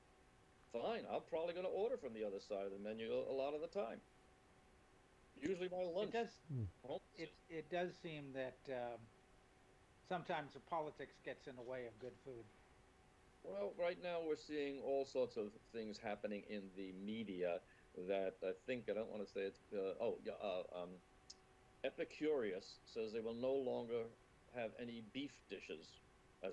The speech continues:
Speaker 1: reci-, beef recipes.
Speaker 3: Hmm.
Speaker 1: I mean, Epicurious is published by Condé Nast, and I think this is ridiculous too. Um, and some of the other magazines are shying away and doing more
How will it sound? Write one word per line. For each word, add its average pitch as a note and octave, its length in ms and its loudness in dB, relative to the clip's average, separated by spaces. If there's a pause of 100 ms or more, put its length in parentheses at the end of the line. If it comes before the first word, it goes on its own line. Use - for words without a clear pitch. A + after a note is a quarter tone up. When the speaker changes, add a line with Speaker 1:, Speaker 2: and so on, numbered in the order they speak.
Speaker 1:
reci-, - 240 -2 (140)
beef C3 220 0
recipes. - 500 -4 (280)
Speaker 3:
Hmm. F3+ 100 10 (120)
Speaker 1:
I - 40 4
mean, G#2 80 2
Epicurious - 1120 -12
is C3+ 80 -16
published A2+ 260 0
by G2+ 100 2
Condé F#2+ 380 -2
Nast, G#2+ 480 -4
and G2+ 100 -4
I F#2+ 60 -2
think F#2+ 220 -4
this - 180 -4
is E2 160 -10 (840)
ridiculous F2+ 640 -2
too. G#2+ 180 2 (500)
Um, F#2 300 2 (420)
and A2+ 240 -2
some B2+ 200 2
of A#2+ 100 4
the A2 200 2
other A#2+ 220 4
magazines G2+ 840 -2
are F#2 120 -2 (140)
shying G2+ 400 2
away G2 480 4
and F2+ 180 -8
doing G#2 420 2 (460)
more G2+ 420 6